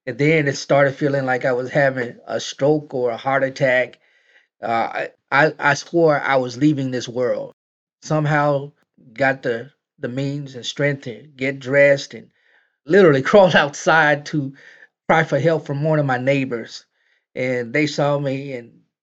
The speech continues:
they're like, "Preach, we got you." And they called the ambulance. And literally one was holding me and like, "Stay with me, stay with me." And it was hard to breathe. I was trying to talk, and eventually I was able to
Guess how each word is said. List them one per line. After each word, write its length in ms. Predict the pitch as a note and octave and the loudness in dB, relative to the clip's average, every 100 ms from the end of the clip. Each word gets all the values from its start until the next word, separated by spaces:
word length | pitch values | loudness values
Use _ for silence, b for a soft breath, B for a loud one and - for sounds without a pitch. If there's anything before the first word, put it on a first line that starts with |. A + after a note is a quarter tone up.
| _ | _
they're 120 | C#3+ | -4
like, 300 | C#3 B2 - b b b | -2 -4 -8 b b b
"Preach, 480 | - C#4+ A#3+ - - _ b | 2 2 2 -2 -10 _ b
we 100 | - | -4
got 340 | D#3 A3 G#3+ - | 2 2 2 0
you." 200 | C3 A#2+ | -6 -6
And 200 | A2 A2 _ _ _ _ _ _ | -14 -20 _ _ _ _ _ _
they 120 | C3+ | -10
called 300 | A2+ E3 D#3 | -2 2 2
the 120 | C#3+ | 2
ambulance. 600 | C#3 C#3 C3+ C3 - - - _ _ _ _ _ _ | 2 0 0 -2 -6 -16 -16 _ _ _ _ _ _
And 480 | A#2+ B2 A#2+ A#2+ A2+ - B2 | -10 -8 -8 -10 -16 -20 -14
literally 600 | A#2+ D3 E3 D3 C3 A2+ - | 0 2 4 4 2 -4 -8
one 240 | C3+ C#3+ | -6 -4
was 100 | C3+ | -6
holding 380 | - D3 D3 C3+ | -2 0 0 -2
me 240 | C#3 C3+ | -6 -6
and 180 | A2+ A2+ b b - | -10 -12 b b -6
like, 180 | A#2 | -6
"Stay 200 | A2+ F3+ | -2 0
with 220 | F#3 G3+ D3+ | 4 2 0
me, 80 | |
stay 200 | C3+ F#3 | -2 0
with 180 | F#3 F3+ | 2 2
me." 120 | D3+ | 2
And 100 | B2+ | -4
it 120 | A#2+ A#2+ | -10 -14
was 240 | A#2 - _ | -18 -20 _
hard 220 | E3 E3+ | 2 2
to 60 | D3+ | 0
breathe. 640 | A#2 D3+ F3+ F3+ F3 E3+ | -2 2 2 0 -4 -4
I 80 | B2 | -4
was 200 | A2+ - b b b b | -6 -12 b b b b
trying 360 | - F3 E3+ D#3 | 2 4 4 2
to 140 | A#2+ B B _ - | -4 B B _ -2
talk, 380 | - F3+ E3+ D#3 | 4 6 6 0
and 120 | - _ _ - | -10 _ _ -14
eventually 760 | B2 D#3+ F3 D3+ D#3+ D3 B2+ | -4 0 0 0 0 0 -2
I 120 | - | -6
was 180 | C3+ C3+ | -8 -4
able 200 | D#3 D3 | -4 -4
to 80 | - | -6